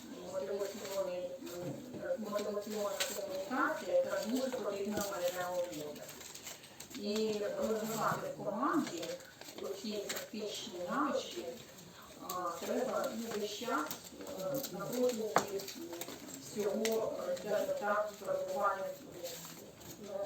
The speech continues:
в нашому мережевому бізнесі. І якщо людина хоче змінити свій статус або, е, почати обговорювати свій статус, хоче реалізація в нашому маркетингу, тому, е, навички — це основа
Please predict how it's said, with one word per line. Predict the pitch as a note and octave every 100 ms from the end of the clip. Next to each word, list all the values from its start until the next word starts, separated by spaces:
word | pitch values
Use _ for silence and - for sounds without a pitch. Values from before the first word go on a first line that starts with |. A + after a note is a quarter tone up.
| F#3+ F3+
в | G3+
нашому | G3 F#3 - F3 F3+
мережевому | F#3 A#3+ C4+ C#4+ C4
бізнесі. | A#3+ B3 A#3+ A3 G#3+ G#3+ G3
І |
якщо | G3+ F#3+ F#3+ G#3+
людина | G3+ F#3+ G#3+ G3
хоче | A3 G#3 G#3 G3 F#3+ - - - -
змінити | A3 A#3+ A3+ G#3 - -
свій | -
статус | - - - - - -
або, | - - G#3 G#3+ G#3 - - - -
е, |
почати | C4 G#3 G3 G#3 G3+ - -
обговорювати | - F3 - - - - -
свій | - -
статус, | - F#3 F3+ F3+ F3 F#3
хоче | G3+ - F#3+
реалізація | - G3+ E3+ - - - - - - - - - - - - - -
в | E3+
нашому | F#3 F#3 F#3
маркетингу, | F3+ F3+ E3+ F3 F3 - F#3 F#3+ - - -
тому, | - A3 C4 C#4+ - -
е, | F#3 F#3 F#3 - - - -
навички — | C4 C4+ - A#3 -
це | F#3+ F#3 F#3+ G3+
основа | G#3 G3+ F#3 F#3 G#3+ G#3+